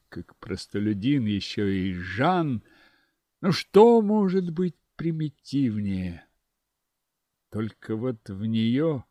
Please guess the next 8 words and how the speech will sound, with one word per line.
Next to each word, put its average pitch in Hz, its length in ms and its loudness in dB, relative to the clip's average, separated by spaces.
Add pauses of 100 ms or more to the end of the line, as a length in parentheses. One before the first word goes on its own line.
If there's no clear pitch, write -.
(840)
в 85 100 -12
благородную 101 880 -4
госпожу, 104 880 -8
при 101 220 -6
нем 131 280 -2
как 110 260 -6
бес 95 920 2
вселился. - 1080 -12